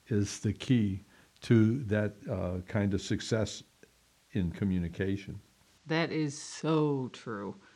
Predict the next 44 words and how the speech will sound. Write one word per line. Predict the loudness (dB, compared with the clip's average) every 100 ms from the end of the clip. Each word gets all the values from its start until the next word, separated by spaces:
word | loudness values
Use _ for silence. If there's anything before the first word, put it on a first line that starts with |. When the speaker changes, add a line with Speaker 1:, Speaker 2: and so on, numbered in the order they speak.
| -20 _ -8
Speaker 2:
It, | -6 -6 -8
it's | -8 -8 -10 -18 -10
the, | -4 -2 -2 -6
the |
communication | -8 -4 2 4 2 0 -4 -2 -4
piece. | -2 -2 -2 -4 -8 -10
It, | -10 -10
you're | -8 -2
right. | 0 0 -2
If, | -6 -6
if | -12 -2
they're | 2
not | 2 2 -2
telling | 0 2 2
you, | 2
I, | 2 0 -4 -20 -20 -12 -2
I | 2
always | 2 0 -2
tell | -4 -4
people, | -2 -6 -2 -2 0
"I | -2
can't | -4 -2 -2 -2
fix | -2 -4 -2
it | -6
if | -4
I | -4
don't | -2 -2 0
know | 0 -2
it's | -4
broke." | -4 -2 -4 -8 -20 -20 -20 _
So, | -12 -2 2 4 2 -2 -10 _ _
you | -6
know, | -2 -2 -2 -2
please | 2 2 2
feel | 2 2
free | 2 0 -2 -2
to | -4
come | 0 2
to | 2
me | 4 4 2
and | 0
tell | 0 2 4
me | 2 2
if | 0 0 -2